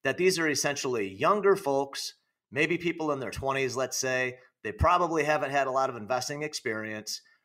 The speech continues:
um, but they're ver-, they're very tech savvy and they prefer to, you know, do things online. They'd rather text to make a phone call, for instance. And,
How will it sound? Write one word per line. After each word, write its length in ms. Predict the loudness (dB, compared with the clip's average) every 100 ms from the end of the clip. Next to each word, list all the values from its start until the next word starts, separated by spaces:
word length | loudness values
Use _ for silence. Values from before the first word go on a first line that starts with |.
| _ 0
um, 420 | 4 6 4 2
but 160 | 0 2
they're 300 | 4 4 2
ver-, 280 | 2 0 0
they're 120 | 2
very 180 | 4 2
tech 280 | 2 2 4
savvy 440 | 4 2 2 2
and 80 | 2
they 60 |
prefer 380 | -2 -6 0 2
to, 140 | 2 2
you 60 |
know, 100 | 0
do 140 | 2 2
things 240 | 2 2
online. 400 | 2 2 2 2
They'd 140 | 0
rather 200 | 0 0
text 300 | 2 0 0
to 60 | -4
make 160 | -6 0
a 40 |
phone 220 | 0 2
call, 200 | -2 -6
for 120 | -8
instance. 400 | -12 -12 -12 -16 -16 _ _ -4
And, 320 | 0 0 -2